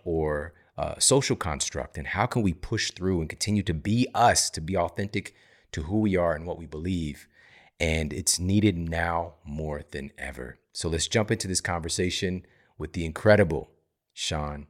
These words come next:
T. Shaun T, my family, my name twin, my, my, my, my absolute, my brother,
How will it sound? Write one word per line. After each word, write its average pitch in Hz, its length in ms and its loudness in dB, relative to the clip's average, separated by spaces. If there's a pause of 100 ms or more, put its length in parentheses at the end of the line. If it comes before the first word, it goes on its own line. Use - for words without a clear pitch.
(140)
T. - 320 -6 (1040)
Shaun 139 420 10
T, 160 580 10 (520)
my 127 320 10
family, 147 960 10 (240)
my 113 260 10
name 139 380 12
twin, 170 580 10 (1000)
my, 113 460 10
my, 117 220 10
my, 117 260 8 (140)
my 113 380 10 (920)
absolute, 143 580 10
my 117 160 12
brother, 147 640 10